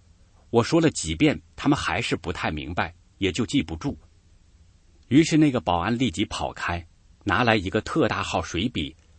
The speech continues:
要我把我让他们记住的五个字写下来。他的热情举动令我十分感动，众人是多么盼望得救呀！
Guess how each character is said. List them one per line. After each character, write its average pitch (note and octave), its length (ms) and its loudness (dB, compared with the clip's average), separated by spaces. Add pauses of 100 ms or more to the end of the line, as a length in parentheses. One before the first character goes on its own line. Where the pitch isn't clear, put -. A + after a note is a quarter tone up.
(180)
要 C3+ 160 6
我 D#2 400 -2 (180)
把 G2+ 220 2
我 E2 200 2
让 A#2 160 2
他 - 160 -2
们 A#2+ 160 4
记 E3 240 0
住 G#2 140 -2
的 F2+ 140 0
五 D2+ 180 -8
个 G2+ 160 -2
字 B2+ 220 0
写 D#2 320 -6
下 C3 200 2
来。 - 220 -6 (1300)
他 - 120 0
的 A2 120 4
热 C3 160 6
情 G2+ 180 0
举 D#2 180 -6
动 F2+ 200 -4
令 F#2+ 160 -4
我 D2 100 -6
十 - 240 -4
分 G2 160 0
感 - 280 -6
动， E2+ 180 -2 (920)
众 B2+ 200 6
人 F2 220 0
是 - 200 -2
多 A2 200 -2
么 C#3+ 140 4
盼 F#2+ 340 -2
望 E2 180 -2
得 D2 220 -8
救 F2 260 0
呀！ - 260 -12